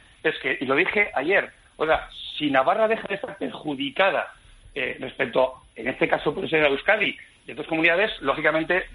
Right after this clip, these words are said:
en eso, estamos en ese ámbito de llegar a acuerdos con, con el gobierno.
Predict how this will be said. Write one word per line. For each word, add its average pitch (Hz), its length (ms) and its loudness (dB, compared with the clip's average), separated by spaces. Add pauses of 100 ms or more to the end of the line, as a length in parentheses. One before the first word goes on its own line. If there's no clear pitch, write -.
en 123 160 0
eso, 160 280 4
estamos 175 420 0
en 147 60 -8
ese 175 340 -2 (320)
ámbito 175 420 2
de 165 120 2
llegar 123 200 2
a 156 60 4
acuerdos 175 320 0
con, - 200 0
con 127 160 -6
el 117 80 -2
gobierno. 127 440 0